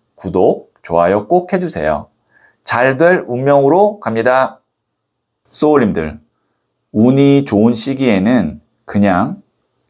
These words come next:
이사를 가도 명당으로 가게 될 가능성이 높아요. 반대로 운이 안 좋은 시기에는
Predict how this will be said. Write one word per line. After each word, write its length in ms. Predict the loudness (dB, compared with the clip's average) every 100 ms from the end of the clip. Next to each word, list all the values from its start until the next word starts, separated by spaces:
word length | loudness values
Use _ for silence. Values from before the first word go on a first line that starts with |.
| -6
이사를 420 | -2 0 2 2
가도 540 | 0 0 0 0 -2 -8
명당으로 640 | -2 2 2 2 0 0 -2
가게 280 | -2 -4
될 200 | -4 -6
가능성이 480 | -6 -6 -6 -8 -8
높아요. 640 | -6 -6 -2 0 0 -2 -10 _ _ _ _ _ _ _ _ _ _
반대로 720 | -4 0 2 2 2 0 -6 _
운이 340 | -2 -2 -2 -4
안 260 | 0 0
좋은 240 | 2 0 -2
시기에는 720 | -6 -4 -2 -2 -2 -6 -10